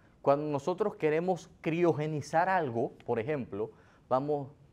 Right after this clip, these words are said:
eh, cuando, eh, queremos nosotros criogenizar algo,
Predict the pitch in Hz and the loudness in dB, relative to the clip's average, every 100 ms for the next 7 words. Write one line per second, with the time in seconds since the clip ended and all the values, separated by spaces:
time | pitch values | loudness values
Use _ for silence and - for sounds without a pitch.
0 | - - _ _ _ _ 120 120 123 - | -20 -20 _ _ _ _ -20 -20 -20 -20
1 | - - - _ - 131 127 127 139 139 | -20 -20 -20 _ -4 0 0 2 0 2
2 | 139 139 143 - 135 156 190 151 156 165 | 2 2 -2 0 0 2 -2 -4 -4 -4
3 | 170 - 135 135 123 117 117 143 139 156 | -6 -2 0 0 0 -4 -2 0 0 0
4 | 135 135 | 0 -2